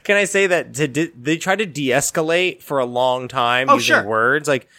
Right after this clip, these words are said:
Speaker 1: it was a long time of, like, "Everyone stop." Like, "Obo, please stop. Like, you, you broke my thing. Shut up, loser." Or that,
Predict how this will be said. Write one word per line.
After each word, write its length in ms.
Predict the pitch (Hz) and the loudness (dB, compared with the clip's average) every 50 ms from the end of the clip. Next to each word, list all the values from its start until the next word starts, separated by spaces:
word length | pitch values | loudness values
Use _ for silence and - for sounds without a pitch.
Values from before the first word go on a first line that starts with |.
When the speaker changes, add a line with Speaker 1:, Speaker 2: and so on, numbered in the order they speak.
| - - - | -20 -10 -4
Speaker 1:
it 80 | 160 180 | -2 0
was 100 | 196 190 | 0 0
a 80 | 208 | 0
long 420 | 185 147 131 139 147 156 160 156 151 | -2 -2 0 0 2 2 0 -2 -4
time 280 | - 160 151 143 131 | -4 -2 -2 0 0
of, 120 | 113 104 104 | -2 -4 -6
like, 160 | 113 110 - | -6 -4 -2
"Everyone 380 | 190 208 247 262 226 196 160 127 | -2 -2 0 0 0 -2 -2 -4
stop." 460 | - - - 190 196 208 170 113 - | -4 -4 -2 0 0 0 0 -2 -4
Like, 300 | - 123 135 127 - - _ _ _ _ _ _ _ | -6 -4 -4 -4 -4 -6 _ _ _ _ _ _ _
"Obo, 360 | - 185 214 190 202 156 127 123 | 0 0 2 2 2 0 0 -2
please 440 | - - - 196 226 220 160 - - | -6 -4 -2 0 0 2 2 0 0
stop. 500 | - - - 156 180 208 185 123 - - | -2 -2 0 0 2 2 2 0 0 0
Like, 220 | 135 143 135 127 | 0 0 0 -2
you, 120 | 143 156 143 | -4 -8 -6
you 160 | 135 156 170 | -4 -4 -2
broke 300 | - 139 165 208 - - | 0 2 2 2 0 0
my 140 | 175 170 165 | -4 -4 -2
thing. 320 | 170 214 208 170 135 113 | 0 0 2 2 2 0
Shut 320 | 107 - - - 214 202 190 | -4 -6 -4 -2 0 2 2
up, 160 | 170 160 143 | 2 0 0
loser." 480 | 139 151 151 151 147 151 156 156 156 156 | -2 0 0 0 0 0 0 2 2 2
Or 60 | 151 | 2
that, 240 | 156 156 131 - | 2 2 0 -2